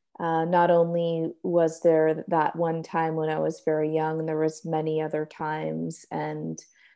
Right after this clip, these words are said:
some really intense sexual trauma that had happened, um, during my self-destructive phase. And so I just knew that was a big part of how I was meant to heal. So I still have the therapist today. She's amazing.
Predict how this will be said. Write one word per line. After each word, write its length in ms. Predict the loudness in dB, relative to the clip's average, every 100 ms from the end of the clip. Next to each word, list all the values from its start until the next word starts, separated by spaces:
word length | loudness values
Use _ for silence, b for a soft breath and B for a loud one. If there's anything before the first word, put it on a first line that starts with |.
| b
some 280 | -4 -2 0
really 640 | 2 6 6 4 0 -2
intense 840 | -2 -4 -6 -6 -6 -6 -12 -20 -20 _
sexual 540 | _ -4 -4 -4 -4
trauma 460 | -4 -4 -4 -4 -4
that 120 | -2
had 140 | -2 -2
happened, 720 | -4 -4 -2 -2 -2 -6 -10 -14 _ b b b b
um, 540 | -4 -2 -2 -4 -6 -10 _ _ -12
during 540 | -2 2 2 0 0
my 220 | -2 0 -2
self-destructive 960 | -2 -2 -2 -8 -10 -6 -6 -4 -6 -4
phase. 400 | -2 0 0 -2
And 180 | -4 -8
so 440 | -4 -2 0 -2 -6 b b b b _ _ _ 0
I 120 | 2
just 260 | 2 0 0
knew 320 | 0 2 2
that 380 | 4 2 2 2
was 540 | 2 4 2 0 -6 -2
a 100 | 0
big 340 | 2 2 0
part 360 | -4 0 4 4
of 160 | 4 0
how 300 | -2 0 2
I 100 | 2
was 260 | 0 -2
meant 220 | -6 -6 -8
to 100 | -6
heal. 320 | 2 4 4
So 340 | 2 2 4
I 100 | 2
still 480 | -2 0 4 6 4
have 420 | 2 2 2 -2
the 100 | -10
therapist 760 | 0 2 2 2 0 -2 -4 -6
today. 340 | 0 2 2
She's 300 | 0 -6 -6
amazing. 920 | -4 -4 -4 -6 -2 -2 -2 -6 -8